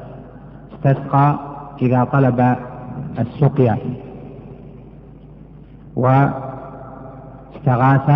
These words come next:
إذا طلب الغوث، واستعاذ إذا طلب العياذ. قلنا في الغالب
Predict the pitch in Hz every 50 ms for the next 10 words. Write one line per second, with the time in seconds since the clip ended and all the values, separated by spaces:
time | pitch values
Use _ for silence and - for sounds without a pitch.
0 | 151 147 - - - - - - 120 120 123 120 117 120 135 135 127 123 120 123
1 | 120 113 113 127 123 104 95 - - - - - - - - - - - - -
2 | - - - - 104 - - - 131 113 107 110 123 135 139 131 120 120 135 143
3 | 151 147 - - - - - - - - - - 127 120 120 120 117 113 - 131
4 | 131 127 117 117 123 123 127 123 - - - - - - - 127 120 117 110 120
5 | 123 123 120 113 98 - - - - - - - - - - - - - - -
6 | - - - - - - - - - - - - - - - - - - 143 147
7 | 147 139 127 120 123 120 117 131 143 147 156 175 165